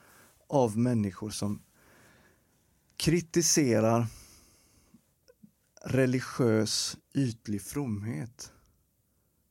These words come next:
Och poängen är ju att det vi säger med våra läppar och med vår tunga också ska gälla i de sammanhang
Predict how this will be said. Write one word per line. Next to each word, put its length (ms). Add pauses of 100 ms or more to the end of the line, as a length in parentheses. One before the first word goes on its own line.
(1200)
Och 140
poängen 360
är 80
ju 120
att 300 (1400)
det 460 (220)
vi 360
säger 720 (200)
med 500 (300)
våra 320
läppar 500
och 120
med 140
vår 160
tunga 600 (1160)
också 360
ska 160
gälla 520 (960)
i 80
de 220
sammanhang 640